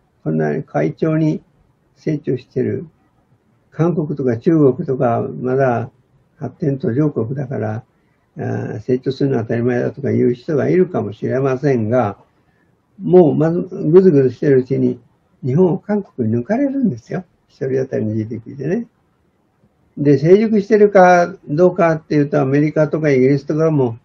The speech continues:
せ-、日本よりもずっと成熟した国でも成長してるんですよ。で、これがな-、なんでかということをちょっと考えてみると。ですからね、あの、皆さん、大正バブル、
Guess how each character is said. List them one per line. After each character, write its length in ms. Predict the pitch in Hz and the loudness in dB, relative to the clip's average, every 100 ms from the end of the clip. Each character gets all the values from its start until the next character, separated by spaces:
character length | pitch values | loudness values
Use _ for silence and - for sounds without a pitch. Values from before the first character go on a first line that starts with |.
| _ _ _ | _ _ _
せ-、 280 | 131 120 - | -6 -6 -6
日 160 | 147 135 | -6 -2
本 180 | 143 143 | 0 0
よ 140 | 123 | 0
り 80 | 185 | 0
も 140 | 190 | 0
ず 180 | 110 110 | 0 -2
っ 80 | 131 | -4
と 100 | - | -4
成 220 | - 170 | -4 -4
熟 220 | 170 165 | -4 -6
し 80 | 151 | -8
た 120 | 170 | -8
国 200 | 160 165 | -6 -4
で 80 | 175 | -4
も 240 | 170 123 117 _ _ _ _ _ _ | -2 -4 -8 _ _ _ _ _ _
成 240 | - 190 | -4 -4
長 200 | 190 190 | -2 -6
し 80 | 185 | -6
て 100 | 240 | -6
る 60 | 240 | -6
ん 120 | 151 | -6
で 60 | |
す 100 | - | -12
よ。 60 | - _ _ _ _ _ _ _ - | -20 _ _ _ _ _ _ _ -6
で、 80 | 139 | -2
こ 120 | 151 | 0
れ 100 | 160 | 0
が 120 | 160 | 0
な-、 220 | 156 196 - _ _ | -2 -4 -12 _ _
な 240 | 143 139 156 | -4 -2 0
ん 100 | 139 | 0
で 140 | 110 | -4
か 180 | - 185 | -8 -12
と 200 | - 139 | -4 0
い 140 | 127 | 2
う 100 | 123 | 0
こ 140 | 127 113 | -2 -8
と 180 | 131 110 | -4 -4
を 420 | 104 139 151 - _ _ _ _ _ _ _ _ _ _ - | 0 0 -2 -6 _ _ _ _ _ _ _ _ _ _ -6
ち 80 | 151 | -4
ょ 20 | |
っ 40 | |
と 100 | 143 | -4
考 200 | - 151 | 0 4
え 80 | 156 | 4
て 80 | 117 | 2
み 100 | 107 | -4
る 60 | 113 | -8
と。 120 | _ _ _ _ _ _ _ _ _ _ - | _ _ _ _ _ _ _ _ _ _ -6
で 100 | 123 | -6
す 80 | - | -2
か 80 | |
ら 80 | 110 | -4
ね、 320 | 113 120 - - - _ - 143 | -2 -4 -8 -14 -20 _ -14 -6
あ 260 | 131 135 | -2 -2
の、 400 | 135 143 139 143 | 2 2 2 0
皆 220 | 147 151 | 0 0
さ 120 | 147 131 | -2 -4
ん、 80 | |
大 280 | 135 147 160 | -6 -6 -6
正 220 | 151 151 | -2 -2
バ 120 | 135 127 | 0 -2
ブ 140 | 139 | -2
ル、 260 | 123 139 | -8 -12